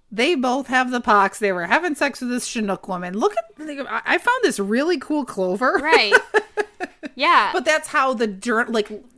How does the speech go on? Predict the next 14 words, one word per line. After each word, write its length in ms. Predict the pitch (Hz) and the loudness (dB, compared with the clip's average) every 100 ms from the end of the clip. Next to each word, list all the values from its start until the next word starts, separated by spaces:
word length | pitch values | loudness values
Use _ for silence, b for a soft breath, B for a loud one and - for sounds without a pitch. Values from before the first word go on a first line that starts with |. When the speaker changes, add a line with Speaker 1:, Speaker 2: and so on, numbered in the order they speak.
| - - | -20 -2
Speaker 1:
that's 240 | 220 220 | 2 2
how 100 | 262 | 2
the 100 | 214 | 2
journals 300 | 202 208 185 | 2 0 2
are, 220 | 190 175 | 2 2
like, 180 | - - - | -2 -8 0
over 340 | 202 214 220 | 2 2 0
and 140 | 208 196 | 0 -2
over 320 | 190 185 180 | -4 -2 -4
and 160 | 180 - | -6 -6
over 380 | 196 202 202 190 | -2 0 0 -2
again. 460 | 180 165 160 165 - b b - | -4 -8 -10 -14 -18 b b -6
He's, 180 | 226 190 | -4 -2
like, 300 | 185 170 | -2 -4